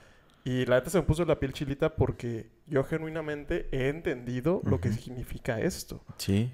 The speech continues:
Speaker 1: Dios ha
Speaker 2: claro.
Speaker 1: tenido la gracia de revelarme qué es lo que significa hacer esta confesión de fe.
Speaker 2: Ajá,
Speaker 1: Para mí,
Speaker 2: totalmente.
Speaker 1: y ya lo he dicho en otros episodios, es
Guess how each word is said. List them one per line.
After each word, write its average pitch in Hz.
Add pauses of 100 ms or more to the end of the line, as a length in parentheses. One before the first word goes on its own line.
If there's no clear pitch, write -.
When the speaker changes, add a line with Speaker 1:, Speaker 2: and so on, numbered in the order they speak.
Speaker 1:
Dios 135
ha -
Speaker 2:
claro. -
Speaker 1:
tenido 147
la 156
gracia 135
de 127
revelarme 139 (640)
qué 135
es 143
lo 175
que 170
significa 135 (180)
hacer 131
esta 143
confesión 113
de -
fe. - (100)
Speaker 2:
Ajá, 78 (300)
Speaker 1:
Para 117
mí, 139
Speaker 2:
totalmente. - (480)
Speaker 1:
y 123
ya 127
lo 131
he 143
dicho 160
en 156
otros 160
episodios, 147
es -